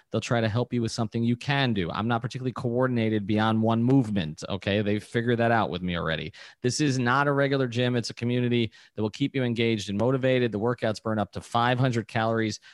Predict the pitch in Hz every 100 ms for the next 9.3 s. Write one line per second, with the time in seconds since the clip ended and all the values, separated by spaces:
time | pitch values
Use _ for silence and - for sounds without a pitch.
0 | _ - 147 170 - 156 147 - 147 107
1 | 95 123 123 104 107 104 - - 110 101
2 | - 95 - 107 - 127 120 113 - -
3 | 147 123 123 - 95 90 98 95 110 139
4 | 147 127 123 110 113 120 - 123 113 110
5 | 98 110 113 110 117 101 - - _ -
6 | 101 113 117 117 110 - 104 104 107 92
7 | - 117 110 110 - - 101 - 98 -
8 | 104 101 110 110 - 113 104 101 - 110
9 | 123 127